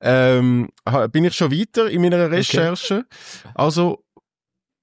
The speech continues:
Speaker 1: am halb fünf ist der Murat Yakin noch nicht im Bett gsi.
Speaker 2: Okay.
Speaker 1: Kann ich so, kann ich so viel
Speaker 2: Okay.
Speaker 1: verraten?
Speaker 2: <laughs>
Speaker 1: Ähm, ich weiss nicht, wie lange das dann effektiv gegangen ist, aber, äh, es hat, glaub, der ein,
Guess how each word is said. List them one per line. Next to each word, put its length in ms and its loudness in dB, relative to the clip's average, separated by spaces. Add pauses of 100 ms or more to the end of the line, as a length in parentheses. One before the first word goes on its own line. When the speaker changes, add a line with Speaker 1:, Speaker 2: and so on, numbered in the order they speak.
(880)
Speaker 1:
am 240 0
halb 460 -2
fünf 460 -2
ist 360 -6
der 80 0
Murat 280 0
Yakin 300 0
noch 120 2
nicht 140 -4
im 120 -2
Bett 260 -6
gsi. 220 -16 (220)
Speaker 2:
Okay. 320 -2
Speaker 1:
Kann 300 -2
ich 80 -4
so, 260 -2
kann 220 0
ich 100 -4
so 160 -4
viel 140 -4
Speaker 2:
Okay. 160 0
Speaker 1:
verraten? 500 -4 (340)
Speaker 2:
<laughs> 60 -6 (560)
Speaker 1:
Ähm, 400 0
ich 120 -6
weiss 180 0
nicht, 140 -2
wie 80 2
lange 240 2
das 160 -6
dann 100 0
effektiv 540 -4
gegangen 300 0
ist, 180 -4 (520)
aber, 520 0
äh, 160 2
es 140 -6
hat, 280 -4
glaub, 280 -2
der 220 -4
ein, 240 -4